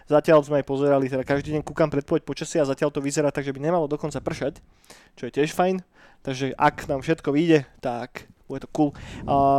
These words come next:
postupne sledujte ten event. A najpodstatnejšia informácia je možno tá, že počet lístkov bude limitovaný na sto päťdesiat kusov. To znamená, že ako náhle sa predá sto päťdesiat kusov, už sa nebude púšťať dovnútra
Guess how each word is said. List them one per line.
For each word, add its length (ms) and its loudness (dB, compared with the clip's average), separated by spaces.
postupne 380 -2
sledujte 340 0
ten 160 0
event. 380 0
A 180 -2
najpodstatnejšia 580 -2
informácia 400 -2
je 80 0
možno 240 -4
tá, 160 0
že 80 -4
počet 260 -10
lístkov 300 -4
bude 180 0
limitovaný 460 -2
na 80 -4
sto 160 -6
päťdesiat 400 -4
kusov. 320 -2
To 60 -20
znamená, 180 0
že 100 -2
ako 160 -2
náhle 220 -2
sa 80 -6
predá 260 0
sto 160 -4
päťdesiat 300 -6
kusov, 320 -6
už 100 -18
sa 140 -14
nebude 160 -2
púšťať 260 -14
dovnútra 540 -4